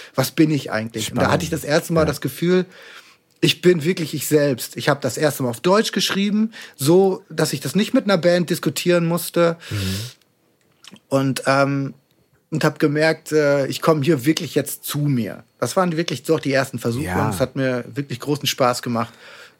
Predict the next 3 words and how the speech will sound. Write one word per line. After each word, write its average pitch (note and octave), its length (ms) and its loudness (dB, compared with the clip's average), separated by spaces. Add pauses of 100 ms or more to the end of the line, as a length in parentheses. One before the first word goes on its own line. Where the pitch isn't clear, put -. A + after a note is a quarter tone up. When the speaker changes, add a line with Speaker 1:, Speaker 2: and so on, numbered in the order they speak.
(120)
Speaker 1:
ähm, B2 420 0 (880)
ich - 140 -2
selbst E3 560 0